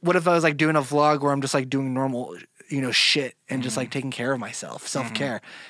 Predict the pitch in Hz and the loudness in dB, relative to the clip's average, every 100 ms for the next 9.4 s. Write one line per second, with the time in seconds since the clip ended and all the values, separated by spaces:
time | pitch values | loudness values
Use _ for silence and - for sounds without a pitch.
0 | - - 175 175 175 170 165 165 151 147 | -14 -4 2 2 2 2 0 0 0 2
1 | 143 170 185 190 214 208 196 160 139 131 | 2 2 2 2 0 0 2 4 4 2
2 | 123 139 139 127 113 - 110 113 98 - | 0 2 2 0 -6 -6 -6 -6 -8 -10
3 | - - - - - 185 220 170 - _ | -16 -18 -18 -16 0 4 6 4 -2 _
4 | 151 143 147 156 160 143 139 131 123 127 | -4 0 2 4 4 4 4 4 2 2
5 | 123 117 120 127 135 135 - _ _ _ | 2 2 2 2 0 -2 -8 _ _ _
6 | _ _ _ _ _ _ - 190 233 240 | _ _ _ _ _ _ -2 0 2 0
7 | 226 247 233 175 170 - - 214 220 214 | 2 4 4 2 0 4 4 6 6 4
8 | - 202 214 208 - 208 226 262 247 196 | 4 4 8 6 8 6 8 10 10 8
9 | 180 175 175 214 | 6 8 8 8